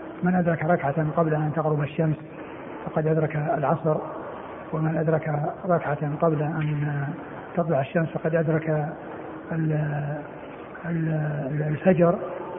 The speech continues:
فيكون يعني كذلك من أدرك ركعة من الصلاة فقد أدرك الصلاة، يعني، آه، اللي في الجمعة. لكن ال-، ال-، الذي يبدو أن تقدير، آه، للشيء الذي يدرك هو الذي يعتد به،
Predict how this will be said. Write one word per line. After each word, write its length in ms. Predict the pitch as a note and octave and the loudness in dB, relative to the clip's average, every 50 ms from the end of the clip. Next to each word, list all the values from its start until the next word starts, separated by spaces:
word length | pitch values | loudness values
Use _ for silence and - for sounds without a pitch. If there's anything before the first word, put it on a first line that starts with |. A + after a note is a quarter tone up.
| - - - - - - - | -8 -10 -12 -12 -10 2 8
فيكون 500 | G3+ G3 F#3+ F#3 F3+ F#3+ C4 B3 G#3+ F#3+ | 10 12 12 12 12 12 12 12 12 12
يعني 260 | F#3 D#3 E3+ F3 F3 | 8 8 6 6 6
كذلك 420 | - - G#3 A3+ G#3 F3 E3+ - F3 | 6 6 8 10 10 10 10 8 4
من 80 | F3 | 4
أدرك 240 | F3+ F#3+ F#3 E3 - | 6 6 6 8 8
ركعة 340 | F3 G3+ - D3 E3 D#3 E3+ | 6 4 4 4 2 2 4
من 200 | D#3+ D#3 D#3 D3+ - | 2 2 0 0 -2
الصلاة 300 | - - D3 E3 G3+ A3 | -4 -2 2 4 4 4
فقد 400 | A3 G#3 G3 - G#3+ - G#3+ A#3 | 4 4 0 0 2 2 4 4
أدرك 260 | C4 A#3+ G#3+ - - | 6 6 4 4 2
الصلاة، 380 | F3+ - - F3 E3 E3 D#3+ - - - - - - - - - - - - - - | 2 0 0 0 0 0 0 -2 -4 -8 -10 -10 -12 -12 -12 -12 -12 -12 -10 -4 -4
يعني، 480 | E3 D#3+ D#3+ D#3+ D#3+ D#3+ D#3 D#3 D#3 D3+ | -2 0 2 2 2 4 4 4 4 2
آه، 760 | D3+ D3+ D3+ D3 D3 D3 C#3 B2 C3 D3 D3 D3+ E3+ D#3 D3+ | 2 0 -2 -2 -2 -2 -4 -4 -2 -2 -2 -2 -2 -2 0
اللي 140 | F3 E3 F3 | 2 2 2
في 100 | C3+ F3 | 2 4
الجمعة. 400 | E3 D3 F3 E3+ D#3+ C#3+ C#3 C#3+ - - - - - - - - - - - - - - - - - - - - A3 | 4 6 6 6 6 6 2 2 0 -4 -8 -8 -8 -8 -10 -10 -10 -10 -10 -10 -10 -10 -10 -10 -10 -10 -2 4 6
لكن 500 | G#3 F3+ - G3 G#3 A3 G#3+ G3+ G3+ G3+ F#3+ G#3 | 6 6 6 6 4 4 4 2 0 -2 -2 -2
ال-، 160 | G3 F#3 F#3 | 0 2 2
ال-، 160 | F#3 F3+ G3 | 2 2 2
الذي 440 | G3 G#3 G#3+ G#3+ G3 F3+ F3 E3 E3+ | 2 2 2 2 2 2 4 6 6
يبدو 360 | F3+ G3+ F#3 D#3 E3+ E3 E3+ | 6 6 6 6 6 6 6
أن 360 | E3+ E3+ E3 D#3+ E3 D#3+ D#3+ D#3 - | 6 4 4 2 2 2 2 0 0
تقدير، 480 | E3 - - E3 D#3+ G3 F#3 F3 F3 - - - - - - - - - - - - - F3+ | -2 0 0 4 6 8 10 8 8 6 2 -4 -4 -4 -6 -6 -6 -8 -8 -8 -4 -2 0
آه، 460 | E3 D#3+ D#3+ D#3+ D#3+ D#3 D#3 D#3 D#3+ | 0 2 2 2 2 2 2 2 2
للشيء 360 | D#3+ E3 - - - F3+ E3 | 2 0 0 0 4 4 6
الذي 220 | D#3 D#3+ D3 E3 | 6 6 6 6
يدرك 280 | G3 F#3 F#3 F#3+ F#3+ F#3+ F#3+ F#3+ | 6 8 8 6 6 6 4 6
هو 320 | F#3 F3+ F3 E3+ E3+ E3+ F#3+ - - - - - - - - - - - - | 6 6 6 6 4 2 -2 -4 -6 -8 -8 -8 -8 -10 -10 -10 -10 -4 0
الذي 340 | G#3 G3 F3+ F3 F3 F3 F3 | 2 4 4 6 6 6 6
يعتد 400 | E3+ E3 D#3 - E3+ D3 C#3 E3 | 6 4 4 4 2 4 6 6
به، 380 | D#3+ D#3+ D#3 C3 C#3 B2 G#2+ | 6 8 6 6 4 0 -2